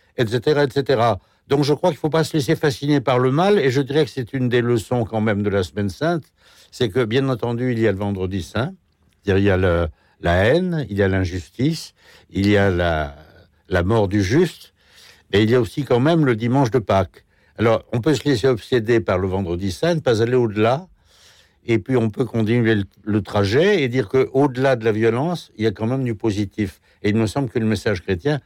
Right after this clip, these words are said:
c'est quand même de dire, bien sûr, la mort existe. Enfin, il n'y a pas que la mort.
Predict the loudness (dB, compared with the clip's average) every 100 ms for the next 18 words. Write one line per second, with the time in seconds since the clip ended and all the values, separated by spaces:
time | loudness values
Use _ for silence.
0 | _ _ -8 -2 0 0 0 0 0 -2
1 | -2 -2 0 0 -2 -2 -2 -2 -4 -8
2 | _ _ _ _ _ -4 0 0 0 -2
3 | -2 0 0 -2 -4